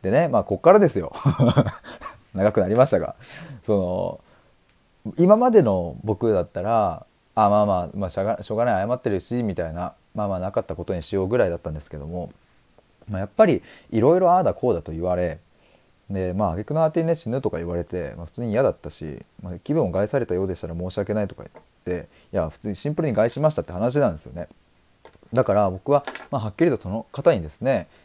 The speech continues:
えー、伝えたのは、あの、まあ、その、別にね、な-、どんな陰謀論を信じようとね、な-、なんだろうと、別にそれは自由だけど、もしその〇〇さんがね、社会をこうしたいとか、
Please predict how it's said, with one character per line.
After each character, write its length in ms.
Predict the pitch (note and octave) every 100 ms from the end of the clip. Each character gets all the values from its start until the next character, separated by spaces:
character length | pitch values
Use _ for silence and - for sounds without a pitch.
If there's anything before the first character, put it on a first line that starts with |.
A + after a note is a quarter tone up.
| _
え 80 | G2
ー、 140 | -
伝 120 | A#2
え 40 | A2
た 100 | D3
の 160 | A2
は、 320 | F#2+ A#2+ F#2+ - _ _ -
あ 160 | G2
の、 500 | F2 E2 D#2+ D#2+ D#2+ - _ _ _ _ _ -
ま 80 | B2+
あ、 40 |
そ 120 | -
の、 280 | E3 E3+ D#3 - C3+ - _ _ -
別 160 | D3
に 60 | F3
ね、 100 | E3+
な-、 220 | B2+ D#3
ど 220 | - G#2 F#3+
ん 80 |
な 120 | D3 F#2
陰 160 | A2+
謀 180 | B2 D#3+
論 100 | G#2+
を 40 |
信 220 | E2 A#2+ C3+
じ 80 |
よ 120 | D3+ F#2
う 40 |
と 80 | -
ね、 100 | F2
な-、 140 | G#2
な 140 | G#2 C#3+
ん 60 |
だ 80 | G#2+
ろ 100 | E2+
う 60 | D#2+
と、 120 | -
別 160 | E2+ G2+
に 80 |
そ 100 | A2
れ 60 | A2+
は 160 | B2 A#2
自 100 | G#2
由 160 | D3
だ 140 | F#2+ F2
け 120 | E2
ど、 300 | G2+ G2+ D#2+ - - _ _ -
も 120 | F3
し 140 | -
そ 120 | G2 F#2+
の 60 |
〇 160 | F2 G#2+
〇 160 | C#3+
さ 120 | G2+ D#2+
ん 100 | D#2+
が 100 | F2
ね、 160 | D3 _ -
社 140 | A#2+
会 180 | G#2+ F2
を 40 |
こ 180 | - A2
う 40 |
し 80 | A2+
た 120 | -
い 80 | C#3
と 100 | E2
か、 320 | - C3 E2+